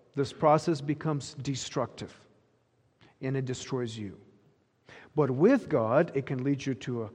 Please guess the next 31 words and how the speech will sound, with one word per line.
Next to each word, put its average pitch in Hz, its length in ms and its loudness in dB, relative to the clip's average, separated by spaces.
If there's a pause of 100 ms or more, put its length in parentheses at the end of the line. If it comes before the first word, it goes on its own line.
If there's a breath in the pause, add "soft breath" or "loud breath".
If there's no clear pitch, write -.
(160)
a 123 80 -6
stronger 160 720 -2
faith, 131 420 -2
to 127 140 -4
a 113 40 -4
fuller 131 520 -2 (180)
life. 101 480 -8 (1120)
The 131 80 -8
songwriter 143 600 4
Andrew 139 260 -2
Peterson 135 480 -2
said 131 320 0 (480 loud breath)
in 139 100 0
an 139 120 0
inter-, 139 280 -2
interview 143 400 2
that 131 320 2
he 139 100 -4
doesn't 175 320 2
like 147 280 4
the 139 80 -2
term 135 340 -2
deconstruction 135 920 -2 (1040)
because 139 300 0
Christianity 151 640 2
is 131 140 2
not 131 240 0
a 123 60 -2
construct. - 800 -10 (1400 soft breath)
He 143 120 -2
says, 147 300 2